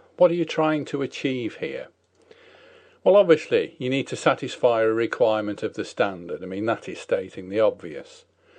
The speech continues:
But you can also direct the staff's attention to important factors in running the organisation. In addition to that, you can help define unique ways to enhance performance of individuals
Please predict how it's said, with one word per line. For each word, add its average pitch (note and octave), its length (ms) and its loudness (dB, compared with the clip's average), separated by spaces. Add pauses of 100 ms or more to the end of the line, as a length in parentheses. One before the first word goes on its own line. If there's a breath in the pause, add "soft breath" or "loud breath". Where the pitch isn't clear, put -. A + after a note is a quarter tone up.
(560 soft breath)
But C#3+ 100 -2
you C#3+ 120 0
can D#3+ 200 0
also F3 480 2
direct B2 580 0
the A2+ 80 -6
staff's - 460 -2
attention D#3 800 -4 (160)
to - 100 -6
important D#3+ 580 4
factors C3 520 -2
in A#2+ 180 -6
running C3 280 2
the C3+ 120 2
organisation. C3+ 1080 2 (800 soft breath)
In C3+ 140 0
addition D#3+ 400 0
to D#3 100 4
that, E3+ 320 4
you B2 160 -6
can A#2+ 120 -8
help D#3 320 2
define B2+ 580 -2
unique C3+ 440 -2
ways C#3 460 2
to - 140 -2
enhance C3 420 -4
performance A#2 760 4
of G2 120 -2
individuals B2+ 880 -2